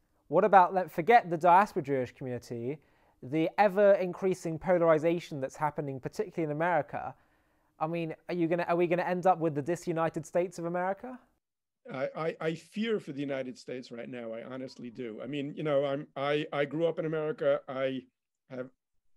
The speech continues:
Speaker 2: tremendous appreciation for what America did for, you know, uh, for me and for my family, right, you know, who were refugees. Um, but when I look at what's going on in the United States now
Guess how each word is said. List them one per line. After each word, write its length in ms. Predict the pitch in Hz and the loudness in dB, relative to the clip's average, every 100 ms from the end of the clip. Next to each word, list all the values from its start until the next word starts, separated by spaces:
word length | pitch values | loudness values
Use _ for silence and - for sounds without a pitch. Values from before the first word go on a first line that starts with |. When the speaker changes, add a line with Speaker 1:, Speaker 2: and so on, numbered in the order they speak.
| _ | _
Speaker 2:
tremendous 720 | - 151 156 180 202 185 170 | -10 -8 -6 -4 -4 -6 -8
appreciation 800 | 147 147 139 139 135 143 131 123 _ _ _ _ | -10 -12 -12 -10 -8 -8 -10 -12 _ _ _ _
for 100 | 165 | 0
what 140 | 165 | 2
America 380 | 160 170 180 170 | 2 2 2 0
did 200 | 143 165 | -6 -8
for, 200 | - 139 - - | -10 -12 -12 -10
you 80 | 131 | -8
know, 240 | 135 131 _ _ _ _ _ _ _ _ 139 | -8 -10 _ _ _ _ _ _ _ _ -8
uh, 160 | 131 | -8
for 180 | 131 - | -8 -4
me 240 | 165 214 | 0 0
and 100 | 185 | 0
for 120 | 160 160 | -4 -4
my 200 | 165 175 | -2 -2
family, 520 | 165 143 139 139 131 | -2 -6 -6 -8 -8
right, 220 | 139 143 - 143 147 | -8 -8 -8 -14 -14
you 80 | 139 | -12
know, 220 | 131 131 151 170 | -10 -10 -12 -12
who 100 | 190 | -8
were 200 | 147 196 | -4 0
refugees. 640 | 185 151 127 113 117 117 _ _ _ _ _ _ _ - | 0 0 -4 -10 -10 -12 _ _ _ _ _ _ _ -10
Um, 640 | 143 147 147 147 143 147 - _ _ _ _ - - | -4 0 2 0 -2 -8 -12 _ _ _ _ -20 -2
but 300 | 175 151 156 _ _ | 2 2 0 _ _
when 180 | 147 151 | -6 -2
I 60 | 147 | 0
look 240 | 170 180 | -2 -4
at 80 | 180 | -4
what's 160 | 165 | -4
going 260 | - 156 147 | -2 -2 0
on 180 | 147 147 | -2 -4
in 80 | 143 | -4
the 60 | |
United 320 | 135 131 127 | -6 -4 -6
States 300 | 123 143 127 | -6 -8 -6
now 440 | 139 139 131 131 | -4 -4 -2 -4